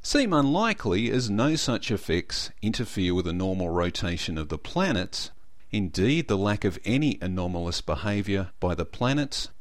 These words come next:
challenges the notion of needing a bizarre new physics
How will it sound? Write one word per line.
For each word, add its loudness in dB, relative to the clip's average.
challenges 2
the 2
notion 2
of 2
needing 4
a -2
bizarre 2
new 0
physics -2